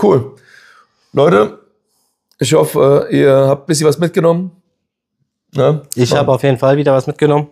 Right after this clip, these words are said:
Speaker 1: Ich auch. Ja, dass der
Speaker 2: Ja.
Speaker 1: Fuß, Unterarm, oh, das musst du mal ausmessen, wie das <laughs>
Speaker 2: Geil.
Speaker 1: <laughs> Hab ich nicht drauf geachtet, hab ich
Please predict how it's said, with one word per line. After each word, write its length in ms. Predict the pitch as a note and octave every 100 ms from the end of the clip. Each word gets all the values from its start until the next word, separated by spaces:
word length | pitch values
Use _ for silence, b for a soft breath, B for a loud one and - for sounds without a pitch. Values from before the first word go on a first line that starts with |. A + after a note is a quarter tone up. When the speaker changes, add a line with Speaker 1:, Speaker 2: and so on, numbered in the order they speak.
| _
Speaker 1:
Ich 180 | C3 C3+
auch. 280 | C#3 A#2+ - _
Ja, 160 | - C3+
dass 160 | B2 -
der 140 | B2+
Speaker 2:
Ja. 80 | A2+
Speaker 1:
Fuß, 280 | C3 D3+ - _
Unterarm, 560 | C#3+ D#3 E3 D#3+ D#3 F#3 - _ -
oh, 120 | D3+ -
das 160 | - B2+
musst 180 | D3 C#3+
du 60 |
mal 80 | D3
ausmessen, 500 | D#3+ D3+ C#3 A#2+ A2 b b _
wie 100 | C3
das 220 | B2+ -
<laughs> 1900 | E3 - - F#3 - - - - - - D#3+ - - - - - - B3+ -
Speaker 2:
Geil. 420 | D#3 C#3 C#3 D3+ - - B
Speaker 1:
<laughs> 760 | B3 - - - - - -
Hab 160 | D3+ D3+
ich 180 | C#3+ -
nicht 300 | D3 D3 -
drauf 180 | D3 C#3
geachtet, 400 | C#3+ C3 - -
hab 140 | A#2+
ich 220 | A#2+ -